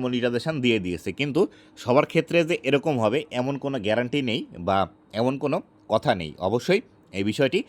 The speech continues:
মাথায় রেখে Facebook-এ কাজ করতে হবে। নতুন যে এই বিষয়টি এসেছে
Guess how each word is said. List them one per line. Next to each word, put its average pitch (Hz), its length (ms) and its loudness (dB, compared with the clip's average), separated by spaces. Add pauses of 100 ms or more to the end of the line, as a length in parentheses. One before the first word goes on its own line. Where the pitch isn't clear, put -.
(340)
মাথায় 120 300 2
রেখে 151 220 -2
Facebook-এ 113 480 -2
কাজ 95 100 -2 (100)
করতে 87 260 -6
হবে। 80 140 -6 (100)
নতুন 135 280 -4
যে 185 60 2 (400)
এই 110 140 2
বিষয়টি 156 300 0 (100)
এসেছে 123 260 0